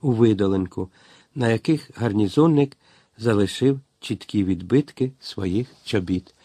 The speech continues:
Звір поранений і десь причаївся.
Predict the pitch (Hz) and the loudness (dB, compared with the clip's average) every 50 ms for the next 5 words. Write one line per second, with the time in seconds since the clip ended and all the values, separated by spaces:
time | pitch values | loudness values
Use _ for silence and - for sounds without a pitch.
0 | _ - - - _ _ _ _ _ _ _ - - 107 101 110 143 170 175 - | _ -20 -20 -20 _ _ _ _ _ _ _ -14 -12 -8 -2 2 2 2 2 0
1 | - _ _ - 120 107 113 139 156 156 156 151 147 147 143 143 - _ _ _ | -8 _ _ 0 2 4 4 4 4 4 2 4 4 2 2 0 -6 _ _ _
2 | _ _ _ - 135 113 107 143 147 - - - 120 107 - - 117 98 98 107 | _ _ _ -8 -6 0 2 2 0 0 -4 -6 -8 -6 -2 0 0 2 2 2
3 | 104 95 - - 104 98 | 0 0 -4 -6 -8 -8